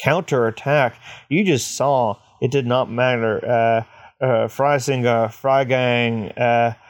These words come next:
uh, Prasnikar, uh, you know, they were all just gassed. And, you know, even though they brought on late substitute, uh, Martinez,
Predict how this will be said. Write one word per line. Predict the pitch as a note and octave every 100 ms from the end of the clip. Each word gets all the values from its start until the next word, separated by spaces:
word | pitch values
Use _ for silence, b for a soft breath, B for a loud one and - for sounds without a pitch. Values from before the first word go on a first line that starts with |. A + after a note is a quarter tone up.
| b b
uh, | B2 A#2 G2 _ _ -
Prasnikar, | C#3 - C#3 - B2+ B2 A#2 A2 A#2 D3+ -
uh, | B2+ A#2+ A#2 A2+ A2+ A2+ A2 G2 _ _ _ _ -
you | D3
know, | A#2+ A#2 A2+ - B2
they | C3+ D3
were | D3 C3+ B2
all | - C#3+ C#3 A#2+ A2+ G#2 C3+
just | C#3 A#2+ B2 - -
gassed. | B2 B2+ A#2+ A2 -
And, | C3 A#2+ A#2+ A2+ A2
you | C3+
know, | A#2 A#2+
even | A#2+
though | A#2 A#2
they | A2
brought | A2+ A#2 A#2
on | A#2 A2+
late | A2+ A#2
substitute, | G#2 A2+ A2 - B2 -
uh, | A2+ G#2+ G#2
Martinez, | G#2 G2+ - - F#3 D#3+ B2+ G#2+